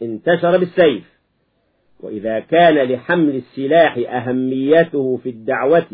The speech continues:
في الأيام الأولى، فإن الدعوة الآن تحتاج إلى أسلحة مناسبة للعصر، ومنها سلاح العلم وتطبيقه في كل المجالات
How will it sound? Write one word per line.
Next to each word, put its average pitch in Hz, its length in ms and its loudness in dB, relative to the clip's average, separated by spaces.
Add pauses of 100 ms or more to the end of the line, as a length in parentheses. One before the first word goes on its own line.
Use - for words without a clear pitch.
في - 60 -16
الأيام 135 560 2
الأولى، 226 560 6 (640)
فإن 143 340 2
الدعوة 143 600 2
الآن 139 560 0
تحتاج 139 600 0
إلى 135 480 0
أسلحة 131 560 -6
مناسبة 139 1040 0
للعصر، 156 640 -4 (680)
ومنها 127 480 0
سلاح 135 460 0
العلم 123 680 -4 (480)
وتطبيقه 143 1000 0 (1000)
في 120 160 -4
كل 156 300 2
المجالات 147 880 4